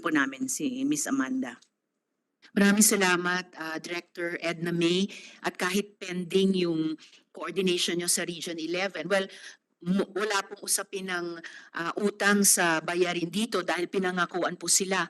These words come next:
Speaker 2: nung kanyang kapatid na magiging
Speaker 1: Scholarship.
Speaker 2: scholar.
Speaker 1: Yes, ma'am.
Speaker 2: Opo. So, I take the committee, the chair takes yung statement po ninyo as,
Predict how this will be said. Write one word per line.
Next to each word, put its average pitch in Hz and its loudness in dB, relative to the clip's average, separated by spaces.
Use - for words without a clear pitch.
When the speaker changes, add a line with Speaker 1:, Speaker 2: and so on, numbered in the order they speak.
Speaker 2:
nung 175 -8
kanyang 175 -2
kapatid 165 -6
na 156 -4
magiging 156 -2
Speaker 1:
Scholarship. 147 0
Speaker 2:
scholar. - -
Speaker 1:
Yes, 143 -10
ma'am. 131 -8
Speaker 2:
Opo. - -12
So, - 6
I 180 2
take 190 4
the 180 -4
committee, 214 4
the 156 0
chair 185 0
takes 170 0
yung 165 -2
statement 180 -2
po 226 2
ninyo 202 0
as, - 2